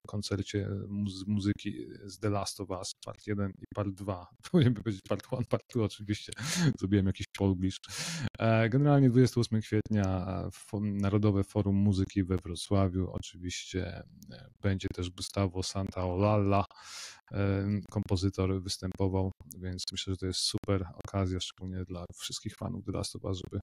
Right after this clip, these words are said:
być tam i na żywo wysłuchać tej muzyki. Ja się wybieram, ale ciągle nie wiem, czy mi się uda dotrzeć, bo wyjazdy służbowe i parę prywatnych tematów. Natomiast polecam uwadze, bilety są jeszcze do kupienia na Ticketmasterze, ja link wrzucę w opisie odcinka.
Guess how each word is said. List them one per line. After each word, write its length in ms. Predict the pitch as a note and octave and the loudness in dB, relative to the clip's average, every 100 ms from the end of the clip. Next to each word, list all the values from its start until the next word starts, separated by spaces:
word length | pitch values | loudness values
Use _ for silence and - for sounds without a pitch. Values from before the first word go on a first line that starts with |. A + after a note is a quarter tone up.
| - G2+ | -8 -10
być 120 | - | -8
tam 200 | F2+ F2+ - | -10 -10 -14
i 100 | - - | -18 -4
na 140 | G2+ | 0
żywo 260 | F#2+ F#2+ F2+ | 0 0 -4
wysłuchać 460 | F#2 - G#2+ F#2 - | -8 -8 -8 -12 -14
tej 120 | - | -10
muzyki. 320 | F#2 - G#2 - - | -8 -4 -6 -6 0
Ja 100 | B2 | 2
się 140 | - | 2
wybieram, 400 | B2 A#2+ C3 B2 | 2 4 4 6
ale 140 | A2+ A2+ | 6 4
ciągle 260 | A#2+ G#2+ | 4 4
nie 60 | A2 | 4
wiem, 100 | G#2 | 4
czy 120 | - | 2
mi 60 | G2 | -4
się 120 | G2+ | -2
uda 120 | F#2 | -2
dotrzeć, 340 | F#2+ G2+ - F2+ | 2 0 0 -6
bo 120 | F2 E2+ | -8 -4
wyjazdy 300 | F2 F2 F2+ - | -4 -4 -8 -16
służbowe 420 | - F#2+ F2+ F2+ | -6 -4 -4 -4
i 20 | - | -6
parę 160 | F2+ F#2 | -6 -6
prywatnych 360 | - F#2+ - G2 - | -4 -4 -2 -6 -2
tematów. 360 | G2+ G2+ F#2 - - - - - - | -2 -2 -4 -12 -16 -12 -12 -14 0
Natomiast 480 | A2+ A2+ B2+ A#2+ A2 - | 4 6 8 6 4 4
polecam 400 | A2+ G#2+ - G2+ | 4 6 4 4
uwadze, 340 | G2 G#2 G2 | 6 4 4
bilety 320 | F#2+ G2 G2 F#2+ | 4 4 4 0
są 140 | G2+ | 0
jeszcze 200 | G2 G2+ | 0 -2
do 80 | F#2+ - | -4 -4
kupienia 300 | - F#2+ F#2 | 0 2 2
na 80 | F2 - | -2 -6
Ticketmasterze, 640 | - F#2 F#2+ - C#3 A2+ | -6 -4 -4 2 4 6
ja 100 | G#2 | 6
link 260 | G#2+ G#2 - G2 | 6 4 0 -2
wrzucę 380 | F#2+ F#2+ F#2 | -2 -2 -2
w 60 | F2 | -4
opisie 380 | - F#2+ - - | -4 -6 -6 -6
odcinka. 720 | - - B2 G#2+ - F2+ | -6 -4 -2 -2 -2 -4